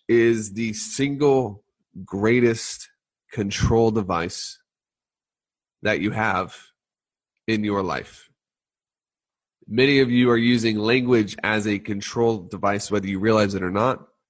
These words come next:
but you're using it to warp the wrong way.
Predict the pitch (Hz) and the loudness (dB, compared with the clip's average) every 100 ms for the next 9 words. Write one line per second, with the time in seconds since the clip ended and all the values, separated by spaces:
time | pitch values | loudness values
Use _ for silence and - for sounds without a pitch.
0 | _ _ _ _ _ _ _ _ _ 110 | _ _ _ _ _ _ _ _ _ -2
1 | - 107 107 120 135 135 120 113 104 - | 0 0 2 2 4 2 0 0 -2 -6
2 | _ _ _ _ _ _ _ _ _ _ | _ _ _ _ _ _ _ _ _ _
3 | _ _ _ _ _ _ _ _ - 120 | _ _ _ _ _ _ _ _ 0 2
4 | 110 113 107 - 101 98 92 90 80 53 | 4 2 0 -4 -2 0 -2 -2 -4 -6
5 | - | -12